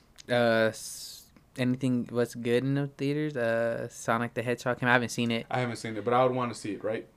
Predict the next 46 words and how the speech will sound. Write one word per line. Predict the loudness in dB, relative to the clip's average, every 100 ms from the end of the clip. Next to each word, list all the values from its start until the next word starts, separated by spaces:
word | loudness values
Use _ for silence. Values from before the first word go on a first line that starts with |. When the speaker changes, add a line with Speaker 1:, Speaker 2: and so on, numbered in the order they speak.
| 0
Speaker 2:
But | 0 0
I'm | -2 0
not | 0 0
asking | 2 0 0 -10 -10 -12 -16 _ _ _ -10
a | -8
girl | -6 -6
on | -6
a | -8
date | -6 -6 -8
to | -10
go | -6 -6 -8 -14 -20 _ -20 _ _
watch | -6 -6
Sonic | -6 -10 -10
the | -14
Hedgehog. | -14 -16 -18 -20 -20 _ -20 _ _ _ _ _ _ -20 -20 _ _ -20 _ -4
So | 4 4
for | 4 0
me, | 2 4 2
it's | 0
from | -8 -4
the |
very | -2 -2
beginning. | -2 -8 -8 -8 -10
It's | -10 -2
Speaker 1:
So, | 2 4 4
Speaker 2:
not |
a | 0
date. | -6 -6 -2
Speaker 1:
not | -2 0
a |
date, | 0 -2
it's | -2
kinda | -4 -4 -2
just | -2
Speaker 2:
Mm-mm. |
Speaker 1:
something | -2 0 -2
to | 0
Speaker 2:
It's | 0
Speaker 1:
do. | 2
Speaker 2:
just | 2
something | 0 -2
to | -4
do. | -10 -18 -20 -20 -20 -8
Something | -4 -4 -4
to |
do. | -8